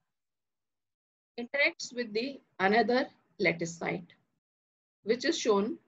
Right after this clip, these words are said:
here. This virtual phonon is absorbed here. Here there is an interaction with another electron, which has a wave vector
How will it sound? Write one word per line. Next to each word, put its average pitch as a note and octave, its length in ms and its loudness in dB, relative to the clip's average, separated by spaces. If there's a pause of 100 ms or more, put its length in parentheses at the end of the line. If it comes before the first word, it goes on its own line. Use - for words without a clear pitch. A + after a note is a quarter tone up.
(160)
here. E3+ 300 0 (1200)
This G4+ 220 2
virtual D#4 460 4
phonon G#3+ 640 0 (500)
is G3 260 2
absorbed A3 540 0
here. D#4 260 6 (640)
Here A#3+ 180 4
there B3+ 120 10
is C4 120 4
an C#4 180 4
interaction B3 880 2
with A#3+ 180 4 (360)
another G#3+ 360 2
electron, C#4 560 2 (840)
which A#3 200 0
has C4 260 4
a C4 120 0
wave G#3+ 200 8
vector A#3 340 2